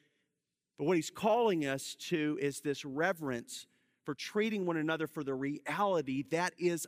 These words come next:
ours, is Christ is in you. And the greatness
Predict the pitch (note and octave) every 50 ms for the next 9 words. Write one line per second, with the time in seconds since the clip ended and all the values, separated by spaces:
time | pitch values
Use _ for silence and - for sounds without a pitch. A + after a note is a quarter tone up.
0 | - D#3 F3+ F#3 F3 D#3 C#3 C3 - - - E3 D3+ - - _ _ - - -
1 | - E3+ F3+ F3+ F3+ D#3 - - - _ _ D3+ C#3+ C3 - - _ - D#3 D#3
2 | D#3+ D#3 D3+ D3+ D#3+ D3+ C#3+ - _ _ _ _ _ _ - B2+ C#3+ C#3 D#3 D3+
3 | B2+ A2+ A#2+ - _ _ _ _ _ _ _ _ _ _ _ _ _ _ _ _
4 | _ _ _ _ _ _ _ - D3+ D3 D3+ D3+ C3 - - C3+ C#3+ C#3+ D3+ F3
5 | G3+ B3 A3+ - - D#3+ C#3+ A2+ - - - - - -